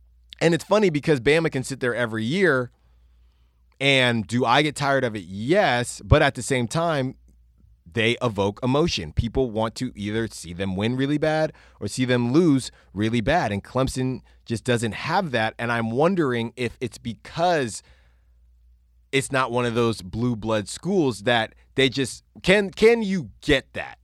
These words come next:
right? Like, in, uh, pro sports, you can get that, okay?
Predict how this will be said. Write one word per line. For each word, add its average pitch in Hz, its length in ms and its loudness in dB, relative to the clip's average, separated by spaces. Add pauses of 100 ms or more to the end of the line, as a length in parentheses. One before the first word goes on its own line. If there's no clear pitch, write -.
right? 139 340 4 (240)
Like, 160 280 2 (280)
in, 165 340 0 (140)
uh, - 60 -12 (120)
pro 226 240 8
sports, - 500 0 (200)
you 165 240 2
can 151 260 0
get 107 320 -4
that, 64 240 -14 (280)
okay? 131 460 2